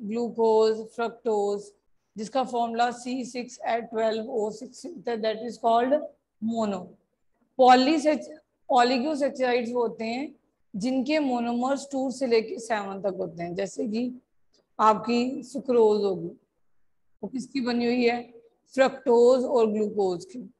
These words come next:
उसके दो हैं, that is diasaccharide। ठीक है,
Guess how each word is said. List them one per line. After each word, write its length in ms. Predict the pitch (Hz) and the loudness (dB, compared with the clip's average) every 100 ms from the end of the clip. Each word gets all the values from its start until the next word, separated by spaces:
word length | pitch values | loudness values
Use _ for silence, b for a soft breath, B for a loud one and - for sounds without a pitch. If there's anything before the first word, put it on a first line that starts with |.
| - | -20
उसके 240 | - - 247 | -10 -2 0
दो 280 | 202 214 | 2 0
हैं, 120 | 196 165 | -2 -4
that 180 | 196 | -2
is 120 | 214 226 | 0 2
diasaccharide। 880 | 220 214 220 196 185 185 175 156 - _ _ _ _ _ _ _ - | 4 6 4 2 -6 -8 -6 -8 -12 _ _ _ _ _ _ _ -6
ठीक 140 | - | -2
है, 280 | 320 349 | -2 -4